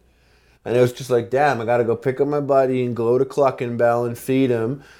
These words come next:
And then I gotta go and pick up my cousin. We gotta go bowling. Then I gotta do this mission. And then right after the mission, I gotta save.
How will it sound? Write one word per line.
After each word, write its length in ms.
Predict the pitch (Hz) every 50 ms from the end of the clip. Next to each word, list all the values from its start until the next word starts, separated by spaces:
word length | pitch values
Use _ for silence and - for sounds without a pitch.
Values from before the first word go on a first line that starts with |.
| - - - _ -
And 80 | 98
then 100 | 104 117
I 120 | 123 131 135
gotta 260 | 135 143 139 139 139
go 400 | 135 123 135 131 127 123 123 123
and 140 | 120 120 120
pick 180 | 131 127 -
up 160 | 131 123 123
my 140 | 123 127 123
cousin. 480 | 123 - 139 151 135 131 120 113 113 113
We 80 | 120
gotta 200 | 117 120 120 120 120
go 120 | 110 117
bowling. 720 | 117 107 117 127 131 135 135 127 117 110 113 127 139 160 156 - - - - _ _
Then 140 | - 113 123
I 80 | 127
gotta 240 | 123 131 127 120 113
do 320 | 110 104 113 127 147 170 170
this 240 | 165 160 156 -
mission. 400 | 135 139 143 147 147 - 123 110
And 120 | 110 113 110 110
then 100 | 110 110
right 240 | 113 120 135 147
after 340 | 151 147 143 147 147 - -
the 120 | 131 123 123
mission, 260 | 123 123 120 - 117
I 60 | 113
gotta 220 | 113 117 113 107
save. 640 | 104 - - - 135 131 127 120 117 110 113 117 117